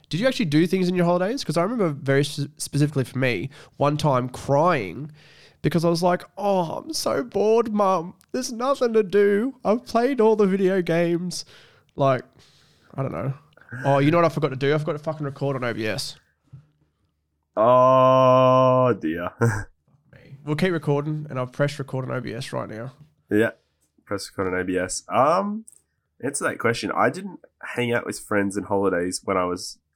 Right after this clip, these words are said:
Speaker 2: a lot younger.
Speaker 1: Mm.
Speaker 2: It was only when I was, like, seventeen, eighteen where I really started, like, hanging out with my mates in my holidays.
Speaker 1: Mm.
Speaker 2: But even though I wasn't hanging out with friends, I, I just, I hated school. I didn't see the point of it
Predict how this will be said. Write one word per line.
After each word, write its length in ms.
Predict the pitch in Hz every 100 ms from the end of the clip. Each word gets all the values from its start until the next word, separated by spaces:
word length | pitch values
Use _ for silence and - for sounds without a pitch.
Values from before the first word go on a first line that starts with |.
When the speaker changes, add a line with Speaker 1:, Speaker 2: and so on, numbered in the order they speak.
| _
Speaker 2:
a 60 | 107
lot 180 | 98
younger. 400 | - 85 95 117
Speaker 1:
Mm. 200 | 135 -
Speaker 2:
It 300 | 139 - _
was 140 | - -
only 280 | 101 107 127
when 120 | 139
I 40 |
was, 160 | 143 143
like, 160 | 160 _ _ _
seventeen, 1080 | - - - - - - 107 107 107 104
eighteen 340 | - 90 92 107
where 120 | 98
I 40 |
really 240 | 87 87 87
started, 400 | - 90 87 82
like, 240 | 67 78 _ _ _ -
hanging 160 | 90 90
out 80 |
with 100 | 76
my 180 | 92 82
mates 200 | 82 73
in 40 | 90
my 80 |
holidays. 540 | 78 82 85 92 135 -
Speaker 1:
Mm. 60 | _ _ _ _ _
Speaker 2:
But 300 | - 107 - _ _
even 260 | 110 120 147
though 100 | 151
I 60 |
wasn't 280 | 131 117 135
hanging 180 | 117 110
out 80 | 98
with 140 | 78
friends, 340 | - 95 87 -
I, 460 | - 92 90 90 82 _ _ _ _ _ _ - -
I 40 | 117
just, 460 | - - - - -
I 140 | 87
hated 340 | 101 95 90 -
school. 240 | - 85
I 80 | 90
didn't 220 | 95 87
see 160 | - 87
the 80 |
point 280 | 76 85 87
of 80 | 87
it 100 | 85